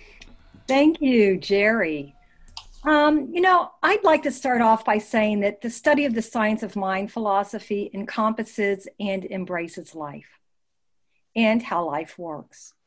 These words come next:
If you have ever wondered about life in general or your life specifically and have been looking for a guidebook,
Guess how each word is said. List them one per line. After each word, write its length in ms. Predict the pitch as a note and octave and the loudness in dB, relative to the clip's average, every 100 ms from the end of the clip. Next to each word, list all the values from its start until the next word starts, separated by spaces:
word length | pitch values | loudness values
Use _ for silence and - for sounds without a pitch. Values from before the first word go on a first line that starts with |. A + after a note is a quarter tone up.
| _ _ _ _ _ _ _ _ | _ _ _ _ _ _ _ _
If 200 | C#4 C#4+ | -6 0
you 120 | D#4 E4 | 2 4
have 200 | D#4+ C#4+ | 4 2
ever 220 | C#4+ C#4 | 2 2
wondered 460 | A#3+ B3 A#3+ A#3 | 2 2 0 0
about 320 | G3 F#3+ F3 F3+ | 0 0 0 0
life 340 | E3+ F#3 F#3+ | 0 0 -2
in 200 | G3 F#3+ | -8 -6
general 640 | G3 F3+ F3+ F#3+ G3+ G#3 _ _ - | -4 -4 -2 -4 -6 -8 _ _ -2
or 460 | G3+ F#3+ G3 A3 _ _ - | 2 2 0 -4 _ _ -10
your 320 | F3+ A3+ C4+ | 2 4 4
life 260 | A#3+ F#3+ F#3+ | 4 2 0
specifically 1080 | - - - - D4 C4 - D#3 D#3 F#3 - _ _ _ _ - | -6 -12 -10 -8 -6 -6 -8 -8 -8 -10 -16 _ _ _ _ -4
and 140 | G#3+ | 2
have 160 | A#3 A#3 | 2 2
been 180 | C4 B3+ | 2 2
looking 300 | D4+ D4+ C4 | 2 0 -2
for 160 | B3+ | -4
a 80 | - | -4
guidebook, 720 | F3+ E3 F#3+ F#3 A#3 B3 - | -2 0 -2 -2 -4 -4 -10